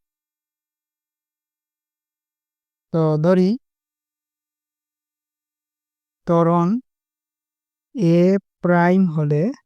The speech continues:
সম্পূর্ণ তক্তা বেদ করতে পারবে। So, ইউ ইকুয়াল আগের মতো থাকবে তিনশো meter per second।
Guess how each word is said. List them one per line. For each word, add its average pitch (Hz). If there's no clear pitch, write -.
সম্পূর্ণ 170
তক্তা 180
বেদ 160
করতে 147
পারবে। 135
So, -
ইউ 196
ইকুয়াল 190
আগের 170
মতো 180
থাকবে 165
তিনশো 180
meter 170
per 156
second। 170